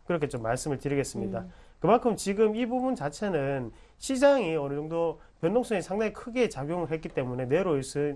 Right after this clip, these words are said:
Speaker 1: 있는 그런 영역이었고요. 지금부터는 어느 정도 제가 볼 때는 뜬바닥 상태로 N자형 파동이 될 확률이 상당히 좀 높아 보인다. 그렇게 좀 말씀을 드리겠습니다. 어, 그 이유는 단연 뭐 실적적인 부분을 들 수가 있겠죠.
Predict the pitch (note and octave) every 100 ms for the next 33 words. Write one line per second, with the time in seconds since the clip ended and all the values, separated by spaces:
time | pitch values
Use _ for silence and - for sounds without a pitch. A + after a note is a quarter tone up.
0 | - C3 C3+ D3+ D#3+ F3+ E3 C#3+ G3+ D#3
1 | A#2 G#2+ - G#2+ B2+ - _ _ - -
2 | G#3 B3 G3+ F3+ C#3+ C#3 C#3 F3 F3 C#3+
3 | C#3 D#3+ D3 D3+ F3+ C3+ C3 B2+ E3+ -
4 | - - - B3+ C4 B3 G3+ D3+ D#3 E3
5 | C3+ C3+ A#2+ - - - G#3 A#3 G3 E3
6 | - D3 C#3+ C#3 D3+ G3+ G3 D#3 C#3 D#3
7 | D3+ B2+ D3+ E3+ E3 F3 C#3+ - C#3 F#3+
8 | G#3+ D3 C3 C3 C3 B2 A#2+ A#2 E3+ C#3+
9 | B2+ A#2+ A2+ B2+ D3 C3 D3 C#3 A2+ A#2+
10 | A2+ A#2+ - - - - F3 F3 G#3+ A3+
11 | C4 A#3+ E3 G3 A3 F3+ D#3 D3 D3+ B3
12 | B3+ - F3 C#3+ C3 D3 E3+ C#3+ D3 D#3
13 | D3 A#2+ - C3 C3 C3